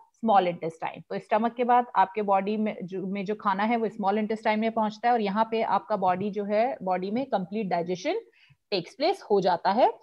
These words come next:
आपका जितना भी फूड है वो सारा का सारा कन्वर्ट हो जाता है into the simple and soluble form, ठीक है। नेक्स्ट मैंने बताया था एब्जॉर्प्शन।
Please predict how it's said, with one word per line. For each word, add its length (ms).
आपका 260
जितना 340
भी 140
फूड 340
है 200
वो 140
सारा 300
का 140
सारा 300
कन्वर्ट 440
हो 60
जाता 280
है 140
into 140
the 80
simple 440
and 180
soluble 400
form, 280
ठीक 140
है। 120
नेक्स्ट 280
मैंने 160
बताया 300
था 200
एब्जॉर्प्शन। 680